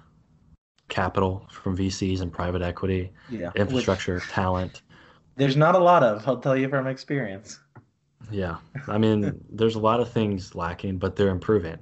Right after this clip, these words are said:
Speaker 1: You know, this is a,
Speaker 2: Yeah,
Speaker 1: a
Speaker 2: yeah,
Speaker 1: step
Speaker 2: yeah.
Speaker 1: in the right direction.
Speaker 2: And I don't wanna sound cynical. I mean, that's why we're doing the podcast. But,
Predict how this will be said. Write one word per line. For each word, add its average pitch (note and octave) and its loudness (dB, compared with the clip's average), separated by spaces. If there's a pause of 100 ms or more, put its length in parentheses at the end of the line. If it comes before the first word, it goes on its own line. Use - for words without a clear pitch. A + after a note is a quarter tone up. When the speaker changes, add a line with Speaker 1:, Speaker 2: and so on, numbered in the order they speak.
Speaker 1:
You G2+ -6
know, G2 0
this G2 0
is F#2 -6
a, - -4
Speaker 2:
Yeah, G#3 6
Speaker 1:
a C3+ 6
Speaker 2:
yeah, D#3+ 6
Speaker 1:
step C3 2
Speaker 2:
yeah. F#2+ 0
Speaker 1:
in G2+ -6
the F#2+ 0
right F#2 0
direction. - -8 (400)
Speaker 2:
And F3+ 4
I G#3 8
don't A3 4
wanna E3 4
sound C3 0
cynical. A2+ -6
I G2 -12
mean, G2+ -14
that's G2 -10
why G2+ -4
we're F#2 -10
doing F#2 -12
the D#2+ -14
podcast. - -12
But, G2 -6